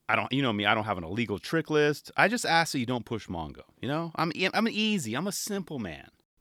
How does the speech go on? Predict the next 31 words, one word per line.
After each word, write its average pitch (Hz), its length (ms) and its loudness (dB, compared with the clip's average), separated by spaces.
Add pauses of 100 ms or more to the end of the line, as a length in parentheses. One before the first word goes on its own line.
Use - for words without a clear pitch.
(360)
Very 156 220 4
easy 107 320 -2
like 76 240 -6
that. - 240 -12 (720)
But 147 140 6
when 160 100 6
I 185 120 10
see 247 160 0
stuff 208 320 6
like 160 180 6
Dylan's 147 380 4
latest 131 340 4
Hi 139 520 10
edit, 156 440 6 (1040)
and 127 80 0
that's 120 220 2
H 127 260 2
I, 110 400 6 (560)
I 208 160 12
have 214 220 8
to 185 80 -4
be 170 180 0
the 139 80 0
grown-up 151 460 6
that 131 120 4
I 135 140 8
am 101 400 2 (400)
and 117 140 0
call 147 320 8
him 143 180 4
out. 120 320 6